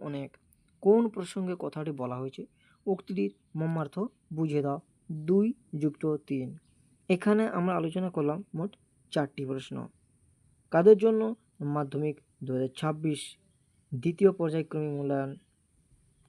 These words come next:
কোনি থেকে। ঠিক আছে, এরপরে দেখো আমরা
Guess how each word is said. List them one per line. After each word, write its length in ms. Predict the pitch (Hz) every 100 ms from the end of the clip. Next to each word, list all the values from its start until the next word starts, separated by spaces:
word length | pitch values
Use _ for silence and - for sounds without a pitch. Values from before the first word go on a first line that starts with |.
| _ _ _ -
কোনি 260 | 147 139
থেকে। 280 | 123 131 127 - _ _ _ _ _ _ _ _ -
ঠিক 140 | 190
আছে, 160 | 190 202 220 _ _ _ _ _ _ - _ _ _ 196
এরপরে 360 | 208 202 208
দেখো 200 | 202 202 208
আমরা 260 | 170 170